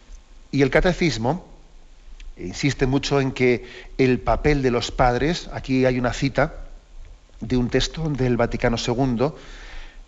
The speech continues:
eh, Gravissimum Educationis, que es una, un, uno de los textos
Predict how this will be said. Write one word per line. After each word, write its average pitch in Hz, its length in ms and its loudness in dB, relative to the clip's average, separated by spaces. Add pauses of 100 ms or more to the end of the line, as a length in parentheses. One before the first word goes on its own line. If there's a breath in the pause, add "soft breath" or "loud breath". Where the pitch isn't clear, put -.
eh, 120 140 2
Gravissimum 123 800 2 (140)
Educationis, 123 720 2
que - 100 -4
es 123 140 -2
una, 120 240 0 (480 loud breath)
un, 120 260 -4
uno 123 180 0
de 113 100 2
los 113 280 0 (320)
textos - 540 -2